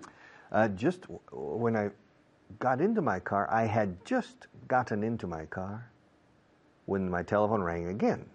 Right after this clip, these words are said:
I had just, ahora estoy, estoy diciendo had y no have. Acababa de entrar en mi coche cuando de nuevo sonó el teléfono. I had just, had,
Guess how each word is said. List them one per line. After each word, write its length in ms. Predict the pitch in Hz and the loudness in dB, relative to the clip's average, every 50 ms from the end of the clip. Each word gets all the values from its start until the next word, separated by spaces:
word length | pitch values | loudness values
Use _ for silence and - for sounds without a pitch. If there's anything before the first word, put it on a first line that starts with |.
| - _ _ _ _ _ _ _ _ _ _ _ _ _ _ _ - | -20 _ _ _ _ _ _ _ _ _ _ _ _ _ _ _ -4
I 180 | - 95 101 104 | -2 0 0 0
had 480 | 92 - - 110 98 92 85 80 80 90 | 0 -2 -4 -2 -2 -2 -2 -4 -8 -6
just, 320 | 104 107 104 85 - - | -4 -4 -4 -4 -6 -6
ahora 200 | - 117 147 190 | -6 -4 -4 -4
estoy, 260 | 190 - - 160 127 117 | -6 -6 -8 -8 -8 -6
estoy 220 | - 156 151 143 | -4 -4 -4 -4
diciendo 300 | 131 - 135 123 123 107 - - - | -4 -6 -8 -8 -8 -8 -10 -8 -2
had 380 | - 117 104 87 80 80 80 - - _ _ _ - | 0 0 2 2 0 -4 -6 -10 -16 _ _ _ -8
y 80 | - 92 | -4 -2
no 160 | 98 101 98 | 0 0 0
have. 240 | 87 90 85 76 - - - - - - - - - - | 0 -2 -4 -6 -8 -10 -18 -20 -20 -20 -20 -8 0 2
Acababa 760 | - - - - - 113 101 98 107 139 202 233 220 220 220 - - - | 2 2 2 0 2 2 4 4 4 2 2 0 -2 -4 -6 -10 -8 -4
de 100 | 113 104 | -4 -2
entrar 540 | 98 92 90 87 - 90 80 80 - - - - - _ _ _ _ _ _ _ _ _ _ _ _ - - | -2 -2 -4 -6 -6 -8 -8 -8 -10 -14 -16 -18 -20 _ _ _ _ _ _ _ _ _ _ _ _ -14 -12
en 120 | 80 80 | -10 -10
mi 80 | 80 80 | -10 -8
coche 340 | - - 120 123 - 78 78 - | -6 -6 -6 -6 -6 -10 -8 -4
cuando 280 | - 90 82 76 73 76 | -4 -4 -4 -4 -8 -10
de 140 | 78 78 | -12 -10
nuevo 340 | 73 78 82 98 107 117 - - - | -10 -6 -4 -4 -4 -4 -6 -10 -14
sonó 300 | - - - 80 90 90 | -20 -16 -12 -8 -6 -6
el 60 | 90 | -6
teléfono. 360 | 90 87 78 - - - - - _ - - - - - _ _ _ - | -8 -10 -12 -12 -14 -18 -20 -20 _ -20 -20 -20 -20 -20 _ _ _ 0
I 200 | - - 113 117 | 4 4 4 4
had 380 | 113 95 113 113 104 98 92 87 87 | 4 2 2 2 2 2 0 -2 -6
just, 640 | 104 113 170 196 - - - - - - - - - - _ _ _ _ - | -2 0 0 0 -2 -6 -16 -20 -20 -20 -20 -20 -20 -20 _ _ _ _ -8
had, 500 | - - 127 117 104 98 95 95 101 101 | 0 2 4 6 6 4 6 4 0 0